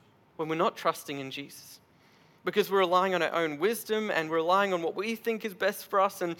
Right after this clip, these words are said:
we're not actually letting him control our lives. And then things fall apart and we go, "Whoa,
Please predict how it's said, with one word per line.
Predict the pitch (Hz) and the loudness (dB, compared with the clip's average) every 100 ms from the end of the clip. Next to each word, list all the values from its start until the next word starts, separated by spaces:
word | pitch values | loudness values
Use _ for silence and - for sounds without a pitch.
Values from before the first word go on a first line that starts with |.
| - - | -12 -14
we're | - | -2
not | 190 208 | 0 4
actually | 175 - 180 | 2 0 -6
letting | 160 165 160 | -2 0 -2
him | 160 160 143 | -6 -8 -8
control | 151 139 160 147 147 - - - _ | -10 -8 -4 -2 -4 -8 -20 -20 _
our | - | -6
lives. | 139 160 147 | 2 4 4
And | 156 | 0
then | 170 | -2
things | 170 170 165 | -2 -6 -8
fall | 165 156 | -8 -6
apart | 147 - 175 | -6 -4 -4
and | 165 | -4
we | |
go, | 160 156 | -8 -8
"Whoa, | - 165 | -8 -12